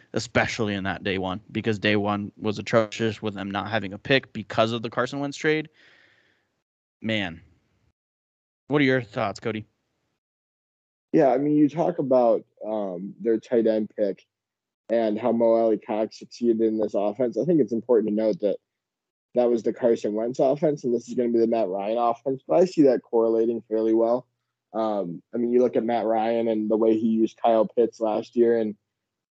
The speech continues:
Speaker 2: uh, the way he's used Tony Gonzalez in the past.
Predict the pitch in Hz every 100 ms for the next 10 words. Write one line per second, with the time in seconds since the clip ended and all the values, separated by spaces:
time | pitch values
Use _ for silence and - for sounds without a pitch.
0 | - 104 90 78 - 113 117 117 110 104
1 | 117 104 _ _ 127 117 110 110 107 104
2 | 110 110 117 113 - 110 113 113 -